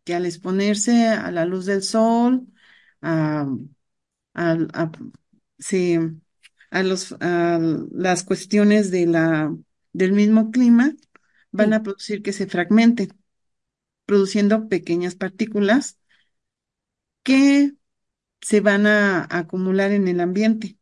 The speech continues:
Speaker 1: Y ese no es el pequeño problema. El gran problema sería que, este, los plásticos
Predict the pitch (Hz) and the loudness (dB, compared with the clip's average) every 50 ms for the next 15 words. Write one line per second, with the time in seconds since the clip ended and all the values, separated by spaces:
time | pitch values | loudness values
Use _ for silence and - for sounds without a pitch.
0 | _ _ _ _ _ _ - 175 185 220 240 240 254 226 214 220 220 220 208 214 | _ _ _ _ _ _ -12 -8 -6 -4 -2 -2 -2 -2 -2 -4 -4 -6 -8 -8
1 | - 160 - - 196 202 208 202 202 - 160 160 180 175 165 165 160 160 - _ | -12 -14 -8 -6 -6 -4 -4 -6 -8 -10 -10 -8 -6 -4 -4 -6 -6 -8 -14 _
2 | _ 208 220 214 202 240 247 247 247 - 247 247 254 247 247 240 247 254 247 247 | _ 0 2 4 4 4 4 4 2 2 0 -2 0 2 2 2 2 2 0 -2
3 | 220 208 208 214 220 233 233 - 208 202 190 175 165 165 165 - 82 - - 175 | -2 -2 0 0 -2 -2 -2 -4 -6 -4 -2 -2 -2 -2 -2 -4 -6 -8 -6 -6
4 | 170 165 - - - 175 170 170 185 - - 208 208 214 214 - 220 202 - 240 | -6 -8 -10 -8 -8 -6 -4 -4 -6 -6 -2 -2 0 0 0 -4 -8 -6 -4 -4
5 | 262 - - - | -4 -4 -4 -10